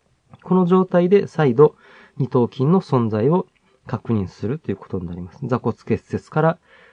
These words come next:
えっと、腓骨頭までのラインですね。で、次では大腿二頭筋について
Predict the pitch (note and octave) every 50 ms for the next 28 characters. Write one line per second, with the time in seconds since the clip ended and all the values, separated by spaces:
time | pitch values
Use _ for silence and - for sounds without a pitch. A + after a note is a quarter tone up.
0 | _ _ - A2 G#2 G2 F#2 _ - - F#2+ F2+ F2 F2+ F#2 F#2 G2+ - _ _
1 | _ _ _ _ _ _ _ _ _ _ _ _ - - - B2 A2+ - - -
2 | C3 A#2+ G2 F#2+ F2 E2 F#2 - - _ _ _ _ - C#3 B2+ A2+ G#2+ F#2 E2+
3 | D#2+ D2+ - - - A2+ A#2+ - _ _ _ _ _ _ _ _ _ _ _ _
4 | _ _ _ _ _ _ _ - D3+ D#3+ D#3 - - - - _ _ - G#3 G#3
5 | G#3 F#3+ E3 E3 D#3+ D3+ C3+ B2 D3+ D#3 D#3+ E3 - E3+ E3 E3 D#3+ D#3+ - F3+
6 | F3+ F3 - - F3+ F3+ F3+ F3 F3+ F3+ F3 E3+ - - F#3+ F3+ C#3+ - - A#2
7 | G#2+ F#2+